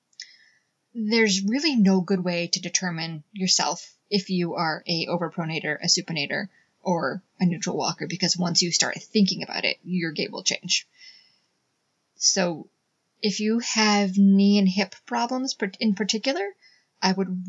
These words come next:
really highly suggest you go to a running store, even if you're not a runner, because you can determine, you know, if you, if you overpronate to a severe degree, you can get really nasty knee issues. I talked about this from experience.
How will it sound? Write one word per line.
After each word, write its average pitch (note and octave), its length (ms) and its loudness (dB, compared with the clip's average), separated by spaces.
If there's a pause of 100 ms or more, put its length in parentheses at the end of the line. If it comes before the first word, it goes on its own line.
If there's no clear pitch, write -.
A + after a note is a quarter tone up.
(140)
really G#3+ 240 2
highly G#3+ 540 -4
suggest F#3+ 600 -2
you G3 140 -4
go F3+ 380 -4
to F#3+ 200 -2
a - 60 -12
running F#3+ 260 0
store, - 320 -4
even A#3+ 280 -2
if C4+ 140 -4
you're C4+ 100 -2
not B3+ 160 -2
a B3 40 -2
runner, A#3+ 400 -4 (640)
because F#3+ 480 0 (500)
you G3+ 140 0
can G#3+ 140 4
determine, G3 560 2 (300)
you G#3 180 2
know, G3 160 0
if G3+ 160 0
you, A3+ 100 4 (140)
if A3+ 160 0
you A#3 80 2
overpronate G#3 680 0 (100)
to G3+ 200 -2
a F3 340 -2
severe G3+ 380 4
degree, G3+ 300 2
you G3+ 180 0
can G3+ 160 2
get F#3 200 0 (240)
really G#3 360 4
nasty F3 460 -2
knee G3+ 220 4
issues. - 460 -2 (640)
I - 60 -20
talked - 220 -10
about - 160 -8
this - 140 0
from G3 120 -10
experience. G#3 560 0